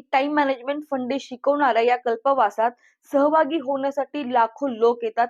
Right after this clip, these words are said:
लाखो भाविक येतात. परदेशी नागरिकांना सुद्धा या कल्पवासाची चांगलीच भुरळ पडलेली आहे. तर ही आहे कुंभमेळ्याची असलेली थोडक्यात माहिती. कुंभमेळा म्हणजे काय, त्याची वैशिष्ट्ये काय आहेत, त्याची सुरुवात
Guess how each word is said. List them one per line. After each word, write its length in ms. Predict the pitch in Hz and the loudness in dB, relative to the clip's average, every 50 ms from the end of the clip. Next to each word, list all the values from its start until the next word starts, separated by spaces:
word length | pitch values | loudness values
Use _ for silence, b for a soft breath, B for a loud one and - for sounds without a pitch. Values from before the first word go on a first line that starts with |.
| - | -2
लाखो 280 | 247 226 214 - - 247 | -2 -2 -2 -2 -4 -8
भाविक 440 | - 196 202 202 214 262 277 - 254 | -8 -8 -10 -10 -10 -10 -8 -4 -4
येतात. 240 | 240 240 247 262 254 _ _ b b b 240 _ - | -2 0 0 -2 -2 _ _ b b b -8 _ 2
परदेशी 460 | 277 294 330 320 339 330 320 349 349 | 2 4 4 2 0 -2 -2 -2 -2
नागरिकांना 540 | 339 294 269 269 269 - 269 262 254 269 277 | 0 0 0 0 -2 -2 -4 -2 -2 -4 -6
सुद्धा 340 | - 262 226 202 247 254 | -6 -10 -14 -8 -4 -2
या 140 | 254 254 254 | -2 0 -2
कल्पवासाची 880 | 240 - 240 233 226 254 247 240 226 226 226 233 220 208 _ 233 240 254 254 b b b b _ _ - | -2 -4 -4 -4 -4 -2 0 0 0 0 -2 -4 -12 -12 _ -14 -14 -14 -14 b b b b _ _ 0
चांगलीच 500 | 277 277 277 254 226 214 226 247 240 214 | 0 0 0 -2 -6 -8 -8 -10 -12 -12
भुरळ 280 | 202 233 262 240 233 226 226 | -6 0 2 2 2 2 2
पडलेली 380 | 208 190 175 165 156 160 156 147 | -2 -6 -6 -6 -12 -12 -10 -12
आहे. 280 | 143 - _ _ _ _ _ _ _ _ _ _ _ _ _ _ _ _ _ _ _ _ _ _ _ _ - | -12 -14 _ _ _ _ _ _ _ _ _ _ _ _ _ _ _ _ _ _ _ _ _ _ _ _ -2
तर 80 | 330 | -2
ही 180 | 339 302 381 370 | 2 2 4 4
आहे 260 | 349 330 311 330 339 349 | 4 4 4 2 2 2
कुंभमेळ्याची 800 | - - 277 254 254 302 294 269 285 277 269 269 262 - 285 262 | 0 -6 -6 -2 0 0 2 2 4 4 2 2 0 -4 -4 -4
असलेली 340 | 226 240 247 - 240 233 254 247 - | -4 -4 -4 -6 -8 -8 -8 -8 -4
थोडक्यात 380 | 247 233 220 - 233 233 233 220 | -4 -4 -2 -2 -4 -4 -4 -6
माहिती. 400 | 214 202 - 226 - - 254 302 320 B B B B B B | -12 -10 -10 -12 -14 -12 -12 -12 -12 B B B B B B
कुंभमेळा 500 | 269 262 254 277 285 285 285 285 285 285 | -4 0 2 2 4 4 4 4 4 2
म्हणजे 320 | 277 285 277 262 254 277 | 2 0 -6 -6 -4 -4
काय, 220 | 285 - 277 285 302 | -2 0 0 0 0
त्याची 240 | 294 277 247 - 269 | -2 -6 -6 -6 -4
वैशिष्ट्ये 540 | 233 226 214 226 - 277 269 - - 294 | -2 -2 -2 -2 -4 -10 -10 -6 -4 -4
काय 220 | 285 285 262 262 269 | -2 0 0 2 2
आहेत, 260 | 247 254 262 285 311 320 _ b b b b | 2 0 0 -2 -4 -6 _ b b b b
त्याची 200 | - 269 240 294 | -6 -4 -4 -4
सुरुवात 380 | 294 - 285 254 254 262 294 311 | -6 -4 -4 -4 0 2 0 0